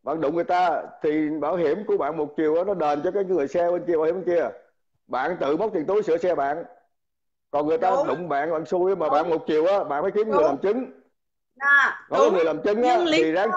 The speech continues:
Speaker 1: chịu.
Speaker 2: tại sao?
Speaker 1: Rồi mới
Speaker 2: Dạ,
Speaker 1: mướn luật sư đi ra
Speaker 2: lý
Speaker 1: tòa.
Speaker 2: do.
Speaker 1: Ok.
Speaker 2: Này nghe, nghe đã, nghe đã. Lý do
Speaker 1: Ờ.
Speaker 2: tại sao cái thằng Tây kia nó vào nó chửi cái ngự-, cái con, cô bé Việt Nam đó. Tại vì nó đóng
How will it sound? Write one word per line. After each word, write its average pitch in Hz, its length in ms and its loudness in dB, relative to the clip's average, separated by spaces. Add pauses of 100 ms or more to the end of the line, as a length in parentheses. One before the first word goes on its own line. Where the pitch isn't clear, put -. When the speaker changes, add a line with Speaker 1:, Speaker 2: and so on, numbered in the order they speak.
Speaker 1:
chịu. - 120 2
Speaker 2:
tại 370 140 4 (120)
sao? 320 360 2 (840)
Speaker 1:
Rồi 139 140 -2
mới 196 100 2
Speaker 2:
Dạ, 196 60 0
Speaker 1:
mướn 240 100 8
luật 175 180 4
sư 190 180 2
đi 185 100 2
ra 185 120 2
Speaker 2:
lý - 60 -8
Speaker 1:
tòa. 156 240 2
Speaker 2:
do. - 280 2 (220)
Speaker 1:
Ok. 165 120 -6 (420)
Speaker 2:
Này 269 180 -4
nghe, 285 280 -6
nghe 285 280 -10
đã, 285 320 2
nghe 262 240 -4
đã. 262 300 -6 (400)
Lý 339 240 -4
do 349 160 6
Speaker 1:
Ờ. 311 100 4
Speaker 2:
tại 262 180 2
sao 285 280 6
cái 330 180 -12
thằng 247 160 -12
Tây 277 340 0
kia 294 200 2
nó 294 160 -2
vào 226 300 6
nó 285 200 -2
chửi 220 480 -2
cái 285 220 -8
ngự-, 269 220 -14 (240)
cái 294 180 -8
con, 277 180 0 (220)
cô 269 160 -2
bé 226 300 -2
Việt 247 160 -8
Nam 247 200 0
đó. 240 400 0 (280)
Tại 277 300 4
vì 285 200 -2
nó 330 160 2
đóng 311 180 4